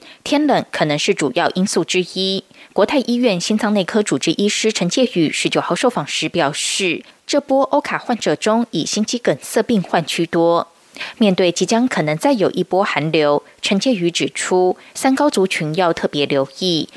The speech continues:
由于天气冷时，动脉收缩，血流受影响，可能会产生心肌梗塞或脑中风。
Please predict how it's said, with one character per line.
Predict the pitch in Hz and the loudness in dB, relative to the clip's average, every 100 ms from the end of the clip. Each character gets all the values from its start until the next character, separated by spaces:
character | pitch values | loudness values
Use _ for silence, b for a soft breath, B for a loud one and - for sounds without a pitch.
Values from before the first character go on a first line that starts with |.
| B B | B B
由 | - 165 | 0 0
于 | 165 165 | 0 -2
天 | - 214 | -2 -2
气 | - | 0
冷 | 185 147 | 0 0
时， | 135 - - 147 156 - | -2 -4 -2 -2 -4 -2
动 | 196 | -2
脉 | 180 156 | 0 -2
收 | - 202 | 0 -2
缩， | - 208 208 | -2 0 0
血 | - - 147 | -2 -4 0
流 | 147 160 | 0 0
受 | 247 208 | 0 -2
影 | 147 165 | -4 -6
响， | - 170 143 - _ - | -2 -2 -2 -8 _ -6
可 | 196 | -2
能 | 180 190 | 0 2
会 | 285 | 0
产 | - 156 | 0 -4
生 | - 220 208 | -2 0 0
心 | 220 233 | 0 -2
肌 | 226 240 | -2 -2
梗 | 226 160 | 0 0
塞 | - - 180 | -2 -2 0
或 | - 185 | 2 2
脑 | 143 - | 2 0
中 | 202 | 0
风。 | 170 - 170 175 | 0 2 2 2